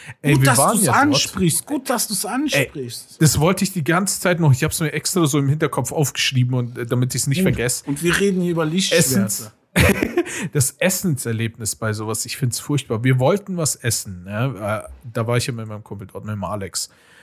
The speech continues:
Speaker 1: Ähm,
Speaker 2: Grüße gehen raus.
Speaker 1: äh, Grüße gehen raus.
Speaker 2: Grüße.
Speaker 1: Ähm, und wir wollten was essen.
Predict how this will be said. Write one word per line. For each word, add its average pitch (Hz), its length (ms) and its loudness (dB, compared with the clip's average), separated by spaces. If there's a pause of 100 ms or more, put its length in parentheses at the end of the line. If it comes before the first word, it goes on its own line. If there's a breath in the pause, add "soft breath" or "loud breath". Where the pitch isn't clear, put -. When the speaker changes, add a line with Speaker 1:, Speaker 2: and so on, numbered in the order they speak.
(300 soft breath)
Speaker 1:
Ähm, 123 300 4
Speaker 2:
Grüße 165 600 6
gehen 127 160 2
raus. 123 240 -2 (400)
Speaker 1:
äh, 127 220 8
Grüße 127 580 -2
gehen 80 200 -16
raus. - 360 -8
Speaker 2:
Grüße. 127 400 2
Speaker 1:
Ähm, 139 400 -8 (140)
und 139 920 -4 (1000)
wir 139 200 4
wollten 185 280 2
was 185 160 -2
essen. - 260 -6